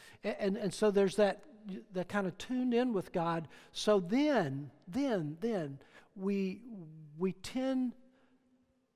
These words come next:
to stay on a path that is honoring to God,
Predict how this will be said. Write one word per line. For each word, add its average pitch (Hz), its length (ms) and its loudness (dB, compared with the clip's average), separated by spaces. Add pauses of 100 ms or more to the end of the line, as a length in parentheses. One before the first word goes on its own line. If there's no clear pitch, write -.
(640)
to 196 160 -2
stay 233 640 2
on 185 260 0
a 170 80 0
path 208 640 -2 (140)
that 175 220 -2
is 175 260 -2
honoring 226 440 0
to 214 120 -6
God, 196 400 -4